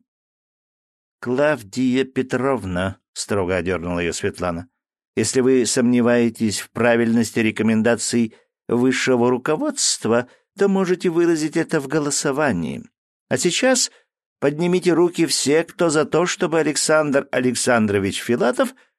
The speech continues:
стал председателем колхоза». По лицам в толпе я видел, что большинству из них все равно. Часть людей, не особо задумываясь, уже потянула руки вверх,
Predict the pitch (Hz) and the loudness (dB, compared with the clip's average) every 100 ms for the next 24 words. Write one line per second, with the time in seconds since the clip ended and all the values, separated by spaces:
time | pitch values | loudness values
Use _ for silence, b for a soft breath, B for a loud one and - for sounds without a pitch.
0 | _ - - 160 214 214 190 - 131 101 | _ -10 -4 0 0 0 -2 0 -2 2
1 | 139 151 151 139 135 123 123 117 - 90 | 0 2 -2 0 -2 -2 -2 -2 -2 -4
2 | 78 65 - _ _ _ _ _ _ _ | -4 -6 -12 _ _ _ _ _ _ _
3 | _ _ _ _ _ _ - 87 143 139 | _ _ _ _ _ _ -8 -4 -2 -2
4 | 139 135 127 117 110 120 117 107 110 104 | -2 -2 -2 -2 -2 -2 -2 0 0 0
5 | 95 - 90 90 92 95 92 - 90 90 | -2 -4 -6 -6 -4 -4 -4 -4 -4 -2
6 | 80 82 87 - - 82 78 73 62 - | -4 -6 -8 -8 -10 -8 -8 -10 -14 -16
7 | _ _ _ _ _ _ - 131 127 123 | _ _ _ _ _ _ -8 -4 -4 -2
8 | 117 117 131 123 117 113 - 120 104 98 | -2 2 2 4 2 2 0 -2 0 0
9 | 98 120 113 110 104 101 - 95 107 98 | 0 0 2 2 2 0 -2 -2 -2 -2
10 | 92 101 107 101 95 98 - 95 92 101 | -4 -2 0 0 0 -4 -4 -4 -4 -2
11 | 120 101 - | 0 0 -2